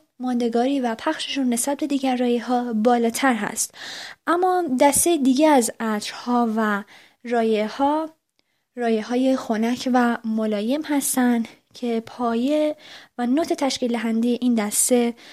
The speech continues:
میوه‌ها و مرکبات هستش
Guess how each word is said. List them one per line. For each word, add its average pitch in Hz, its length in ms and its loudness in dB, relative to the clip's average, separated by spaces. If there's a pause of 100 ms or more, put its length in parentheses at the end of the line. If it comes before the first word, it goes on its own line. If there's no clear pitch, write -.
(360)
میوه‌ها 240 720 2
و 247 340 0
مرکبات 233 720 2 (100)
هستش - 540 -2